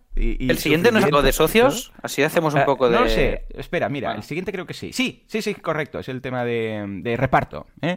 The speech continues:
Speaker 1: De cómo hacer el reparto y todas estas cosas. Y el, el otro te toca a ti, pues el otro voy a hacer, eh, todos estos pasos, ¿vale? Y así, pues, estilo checklist, lo podemos poner bonito incluso.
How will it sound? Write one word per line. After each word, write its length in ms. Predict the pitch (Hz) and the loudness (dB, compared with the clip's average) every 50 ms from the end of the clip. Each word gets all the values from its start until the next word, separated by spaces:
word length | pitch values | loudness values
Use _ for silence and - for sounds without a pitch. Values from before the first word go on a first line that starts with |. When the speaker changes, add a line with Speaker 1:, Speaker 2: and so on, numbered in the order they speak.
| - - - - | -8 -12 -14 -12
Speaker 1:
De 100 | - 113 | -8 -6
cómo 100 | 110 123 | -6 -4
hacer 180 | 120 - 117 | -4 -4 -4
el 60 | 113 101 | -4 -4
reparto 480 | - 87 - 127 151 165 156 - 139 | -6 -6 -2 0 0 0 0 -2 -6
y 40 | 120 | -8
todas 160 | - 117 104 | -6 -8 -8
estas 220 | 107 - - 110 - | -10 -12 -16 -18 -18
cosas. 240 | - 110 104 - - _ - - - - - - _ _ _ | -18 -18 -18 -18 -20 _ -20 -20 -20 -20 -20 -20 _ _ _
Y 260 | - 139 147 143 143 | -2 0 2 4 4
el, 360 | 139 139 139 139 135 127 123 - | 4 4 4 2 2 0 0 0
el 100 | 139 147 | 0 0
otro 160 | 156 160 156 | 0 0 -2
te 60 | 147 | -4
toca 160 | 135 147 - 147 | -4 -6 -4 -4
a 20 | |
ti, 100 | - 208 | -4 -4
pues 140 | - 170 135 | -2 -2 -2
el 120 | 147 165 | 0 0
otro 260 | 208 202 262 262 247 - - - _ - | -2 0 0 -2 -2 -2 -6 -18 _ -8
voy 220 | 123 127 139 139 | -4 0 2 2
a 60 | 135 | 2
hacer, 600 | 131 - - 135 131 131 127 127 123 120 113 - - | 2 0 0 -2 0 0 2 2 2 2 0 -2 -2
eh, 280 | - 123 117 117 113 - - | -2 -2 -2 -2 -6 -6 -6
todos 220 | - 180 170 165 | -4 -4 -4 -4
estos 240 | - 147 - 139 127 - | -6 -8 -10 -12 -10 -8
pasos, 380 | - 80 - - - - - | -8 -10 -10 -10 -16 -16 -10
¿vale? 240 | - 120 151 180 190 | -6 -6 -4 -4 -6
Y 140 | - 113 110 | -6 -6 -6
así, 400 | 107 - 139 139 160 - - - - | -6 -4 -4 -6 -6 -6 -10 -14 -14
pues, 260 | - 113 101 95 - - | -12 -10 -10 -10 -12 -14
estilo 300 | - 87 - - 135 131 | -16 -10 -4 -2 -2 -2
checklist, 480 | 123 - 165 170 - 170 190 226 - - | 0 0 -2 -2 -2 -2 -4 -4 -4 -8
lo 120 | 113 110 | -14 -10
podemos 220 | - 113 101 120 - | -8 -8 -8 -8 -6
poner 240 | - 117 117 110 101 | -6 -6 -6 -4 -4
bonito 300 | 95 104 131 156 - 120 | -6 -6 -8 -8 -8 -10
incluso. 360 | 117 - 127 127 - 170 | -10 -10 -10 -10 -12 -12